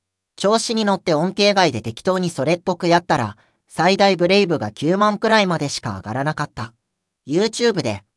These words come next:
最大ブレイブを上げるために吹き飛ばしを入れますみたいな説明してる動画を見かけたんですとね。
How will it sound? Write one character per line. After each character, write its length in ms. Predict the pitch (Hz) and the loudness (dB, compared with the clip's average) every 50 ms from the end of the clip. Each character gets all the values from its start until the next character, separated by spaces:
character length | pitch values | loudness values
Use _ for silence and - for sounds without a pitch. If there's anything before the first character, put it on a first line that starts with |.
| _ _ _ | _ _ _
最 240 | _ - 170 175 202 | _ -2 0 2 4
大 220 | 196 208 208 202 170 | 4 4 4 4 2
ブ 100 | 170 170 | 2 2
レ 140 | 190 202 | 2 2
イ 60 | 202 190 | 2 2
ブ 80 | 175 156 | 0 -2
を 60 | 117 | -2
上 120 | 107 98 | -4 -4
げ 120 | - - 185 | -6 -6 -4
る 80 | 170 165 | -4 -2
た 100 | 160 160 | -2 -2
め 140 | 175 175 | -2 -2
に 100 | 160 143 | -2 -4
吹 200 | 131 - - 175 | -6 -8 -10 -6
き 20 | 170 | -4
飛 100 | 202 185 | -2 0
ば 100 | 196 196 | 0 0
し 160 | - - 196 | -2 -2 -2
を 100 | 170 151 | -2 -2
入 60 | 123 | -2
れ 120 | 117 147 175 | -2 -2 -2
ま 100 | 202 214 | -2 -2
す 140 | 208 - | -4 -6
み 80 | 165 151 | -6 -4
た 100 | - 170 | -2 -2
い 60 | 165 143 | -2 -2
な 100 | 120 110 | -4 -6
説 280 | - - - - 170 | -8 -10 -10 -6 -4
明 180 | 180 180 180 185 | -2 0 0 -2
し 80 | 175 | -2
て 140 | - - 190 | -4 -2 -2
る 100 | 170 143 | -2 -2
動 160 | - 185 - | -4 -4 -2
画 160 | 160 185 185 180 | 0 2 2 2
を 60 | 180 | 2
見 100 | 170 156 | 0 -4
か 140 | - 175 170 | -6 -6 -6
け 100 | 190 180 | -4 -4
た 140 | 175 165 | -2 -2
ん 60 | 156 135 | -2 -4
で 100 | 135 123 | -6 -8
す 120 | - - | -8 -8
と 120 | - 120 | -8 -6
ね。 240 | 113 117 117 - - | -6 -6 -8 -8 -12